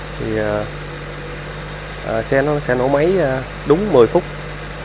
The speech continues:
Rồi nó sẽ tự tắt máy ha nè. Rồi thì cái xe nổ máy rồi thì em, à, cũng mở bạt nó ra rồi ha anh em. À, đây là chiếc,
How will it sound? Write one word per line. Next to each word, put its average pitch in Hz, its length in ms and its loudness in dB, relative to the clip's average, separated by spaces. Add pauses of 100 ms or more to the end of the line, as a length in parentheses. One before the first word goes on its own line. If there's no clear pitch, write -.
(140)
Rồi 110 120 2
nó 123 80 2
sẽ 143 140 2
tự 110 180 2
tắt - 160 4
máy 175 160 2
ha 175 160 6
nè. 123 100 4 (2750)
Rồi 131 140 10
thì 123 120 6
cái 151 80 6
xe 147 240 8
nổ 131 160 6
máy 160 200 8
rồi 127 220 8
thì 123 100 4
em, 131 280 4
à, 131 300 6
cũng 139 220 0
mở 139 220 8
bạt 110 220 10
nó 151 80 4
ra 139 180 8
rồi 117 160 6
ha 147 80 4
anh 143 80 4
em. 123 100 4 (720)
À, 117 720 0
đây 120 140 6
là 117 80 4
chiếc, 143 200 0